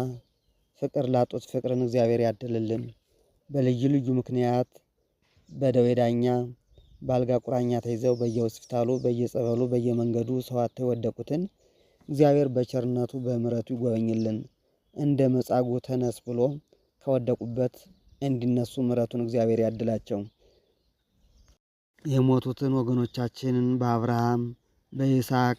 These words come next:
በያዕቆብ እቅፍ ያስቀምጥልን። ጦርነቱን፣ መገፋፋቱን፣ ጥላቻውን ከሀገራችን ከኢትዮጵያ ከዓለም ሁሉ ያስወግድልን። ትዕግስትን፣ አብሮነትን፣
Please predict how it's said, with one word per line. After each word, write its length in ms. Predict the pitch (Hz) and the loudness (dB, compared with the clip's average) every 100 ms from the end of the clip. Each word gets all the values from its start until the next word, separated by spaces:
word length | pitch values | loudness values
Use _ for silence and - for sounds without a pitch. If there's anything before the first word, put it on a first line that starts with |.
| - | -2
በያዕቆብ 680 | 127 123 113 127 120 123 117 | -2 2 2 2 0 -2 -2
እቅፍ 220 | - 117 | -4 -6
ያስቀምጥልን። 760 | 113 107 117 123 117 117 117 110 113 _ _ _ _ - | -6 -4 -4 -4 -2 -2 -2 -4 -6 _ _ _ _ -16
ጦርነቱን፣ 840 | - 127 127 123 120 120 127 123 120 117 _ _ _ _ - | -2 2 4 4 2 -2 -4 -4 -4 -8 _ _ _ _ -8
መገፋፋቱን፣ 920 | 135 120 131 123 117 120 117 123 123 120 123 _ _ _ - | -6 -2 -2 0 0 0 -2 0 -2 -2 -6 _ _ _ -14
ጥላቻውን 760 | - 131 123 - 123 123 123 123 123 _ _ _ - | -2 0 0 -2 -2 2 2 -2 -6 _ _ _ -6
ከሀገራችን 720 | 135 131 123 123 117 131 123 | -2 0 0 0 -2 -4 -4
ከኢትዮጵያ 500 | 127 123 117 - 127 135 | -4 -4 -4 -4 -2 -2
ከዓለም 320 | - 123 117 | -2 -2 -2
ሁሉ 200 | 110 120 113 | -4 -2 -2
ያስወግድልን። 720 | 113 - 113 117 113 104 107 - _ _ _ _ _ | -2 -4 -6 -4 -4 -4 -6 -8 _ _ _ _ _
ትዕግስትን፣ 760 | - 143 120 123 - - 131 127 123 - _ _ _ _ | -4 0 2 2 0 -2 0 2 -2 -8 _ _ _ _
አብሮነትን፣ 800 | 135 120 123 120 120 113 131 127 | -6 -2 0 2 2 0 -2 -2